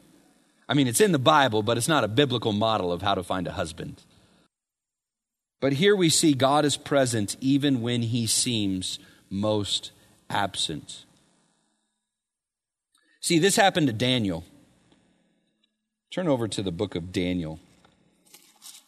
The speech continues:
I just want to show you a couple verses in Daniel that give some clearer explanation of what's going on.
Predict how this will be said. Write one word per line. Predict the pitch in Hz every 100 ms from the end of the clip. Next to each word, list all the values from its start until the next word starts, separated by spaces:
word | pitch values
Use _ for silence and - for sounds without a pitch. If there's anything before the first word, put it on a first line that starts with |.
| _ - - - _ - - -
I |
just | 131
want | 175 147
to |
show | 123 160 131
you | 120 104
a |
couple | - 143 139
verses | 98 113 110 101 90 - - - - _ _ _ _
in | 147 147 117
Daniel | 123 127 120 101
that | 95 98 - _ _ _ _ _ _ _ _ _ -
give | 135 196 180
some | - 180 143 117 98 - - _ _ _ _ _ _ _ _ _ _ _ _ _ _ _ _ _ _ _
clearer | - 202 196 185 170 143 147
explanation | 147 147 - - 135 123 127 123 117
of | 107 104
what's | 107 - -
going | 107 98 90
on. | 85 85 87